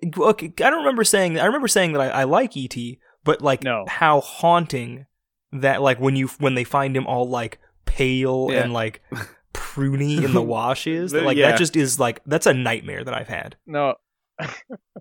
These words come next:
Speaker 2: But I don't like him when he's moist and gooey either. I
Speaker 1: I
Speaker 2: wanna
Speaker 1: don't
Speaker 2: stress
Speaker 1: know.
Speaker 2: that.
Speaker 1: You don't like
Speaker 2: I don't want a
Speaker 1: E T?
Speaker 2: gooey buddy. No, I don't wanna get hugged by him.
Speaker 1: <laughs> You don't want the slimy buddy?
Speaker 2: No.
Speaker 1: You don't want the boglin?
Speaker 3: Okay.
Speaker 1: Imagine
Speaker 2: I like
Speaker 1: E T
Speaker 2: the, the,
Speaker 1: boglin.
Speaker 2: the,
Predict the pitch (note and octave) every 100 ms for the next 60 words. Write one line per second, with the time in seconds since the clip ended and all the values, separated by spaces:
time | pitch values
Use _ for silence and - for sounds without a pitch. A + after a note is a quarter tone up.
0 | _ _ B3+ _ _ B2+ C#3 - E3+ D#3+
1 | E3 C#3+ C#3 C3+ B2 B2+ C#3 - B2+ A#2+
2 | C3 B2 A#2+ C3 C3+ - - _ _ _
3 | - F#4+ - - B2+ A#2+ - - A2 -
4 | _ _ - E3 G3+ G#3+ G#3+ F#3+ F3+ A3+
5 | C#4 C3 B2+ A#2+ A2 G#2+ G#2 G#2+ G#3 C4+
6 | A#3+ G#3+ F#3+ D3 B2 B2 A2 G#2+ G2+ F#3
7 | F3+ - B2 F3 D#3 E3 D#3+ D3+ C#3+ -
8 | C#3+ C3 C3+ C#3 B2 B2 D3+ F3 E3 _
9 | _ _ _ _ D#3+ F3 E3+ - - _
10 | C3+ C3+ C#3 C3+ - A2+ A#2 A#2+ A#2 A2+
11 | A2 B2 - _ _ _ _ _ _ -
12 | - D#3 E3+ D#3 D3 - E3 C#3 C3+ B2
13 | A#2+ A2+ B2+ A#2 B2 B2